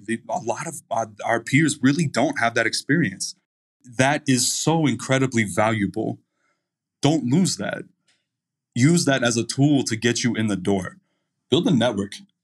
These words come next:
Just get out there, go have a beer with somebody. Whether it's, you know, in a group setting and you're going out on a Friday night or you're catching somebody after class for, for a ten minute and a single beer. Like, if you're gonna make the investment in yourself, think about it like that. Uh, like,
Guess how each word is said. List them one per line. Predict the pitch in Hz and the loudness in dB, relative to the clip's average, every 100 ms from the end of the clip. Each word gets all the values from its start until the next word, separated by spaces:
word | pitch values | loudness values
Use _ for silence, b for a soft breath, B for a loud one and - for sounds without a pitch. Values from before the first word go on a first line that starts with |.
| _ _ _ _ - | _ _ _ _ -2
Just | 156 156 131 | 0 0 0
get | 143 160 | 2 2
out | 170 - | 0 2
there, | 143 143 143 143 117 | 2 2 0 -8 _
go | 127 135 135 - | 0 0 0 -6
have | 131 143 | -2 0
a | 143 | 0
beer | 120 127 | 2 2
with | 131 104 | 2 -2
somebody. | 107 98 95 92 - - _ - | -2 -2 -2 -4 -10 -12 _ 0
Whether | 120 127 | 2 4
it's, | 127 123 - - | 2 0 -6 -2
you | 117 | 0
know, | 113 120 | 0 0
in | 123 | -2
a | |
group | 107 120 120 | 2 0 0
setting | - 123 127 127 | 0 0 2 2
and | 117 | 0
you're | 107 | 0
going | 107 117 117 | 0 0 2
out | 117 | 0
on | 113 | 0
a | 107 | -4
Friday | - 120 113 | 0 0 0
night | 104 110 123 - | 0 0 0 -2
or | 113 | -2
you're | 107 | -2
catching | - 120 120 | -2 -2 -2
somebody | 113 120 117 113 110 | -2 0 2 2 2
after | 107 104 | 0 -4
class | - 110 113 - | -4 -2 -2 -4
for, | 113 104 104 104 104 | -2 0 0 -4 -8
for | - 110 | -2 -2
a | |
ten | 113 120 117 | 0 0 0
minute | 113 107 | 0 -2
and | 104 | -4
a | |
single | - 117 110 | -4 0 0
beer. | 104 117 120 101 98 | 2 2 2 0 -4
Like, | 101 101 - _ _ _ _ _ _ _ _ - | -4 -4 -6 _ _ _ _ _ _ _ _ 0
if | 135 147 | 2 4
you're | 139 | 2
gonna | 165 156 | 2 2
make | 127 131 | 2 2
the | 135 | 2
investment | 117 104 110 - 117 | 0 2 0 0 0
in | 110 | 0
yourself, | 107 101 110 107 117 - | 0 0 0 0 -2 -2
think | 123 | 0
about | 120 123 | 0 0
it | 117 | 0
like | 107 104 | 0 -2
that. | - 104 101 | 0 -2 -2
Uh, | 107 98 - | -6 -8 -4
like, | 120 107 | -2 -2